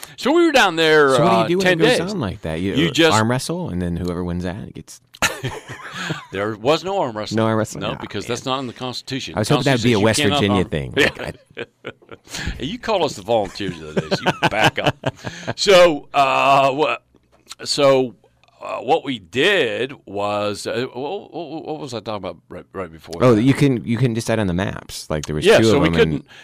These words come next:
Speaker 1: we couldn't decide on the maps. There was two maps, and we would vote and, go, and just go back and forth. And, um, so finally we came to an agreement. Craig Blair, the Senate president, to his, to his credit,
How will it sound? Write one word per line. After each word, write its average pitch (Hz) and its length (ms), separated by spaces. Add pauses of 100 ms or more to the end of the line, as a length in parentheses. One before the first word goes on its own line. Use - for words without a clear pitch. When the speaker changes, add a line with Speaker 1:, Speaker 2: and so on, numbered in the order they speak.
(200)
Speaker 1:
we 147 100
couldn't 214 260
decide 127 520
on 113 140
the 107 60
maps. 101 300
There 113 100
was 98 120
two 151 180
maps, 110 560
and 98 420
we 113 120
would 117 240
vote 110 500
and, 104 280
go, 104 80
and 95 300 (300)
just - 300
go 104 120
back 107 320
and 92 120
forth. 101 480
And, 78 120 (640)
um, 95 440
so - 180
finally 262 500
we 214 140
came 214 240
to 185 100
an 175 80
agreement. 139 600
Craig 226 320
Blair, 123 360
the 107 180
Senate 185 340
president, 101 580 (100)
to 139 200
his, 170 320 (340)
to 117 140
his 117 240
credit, 131 480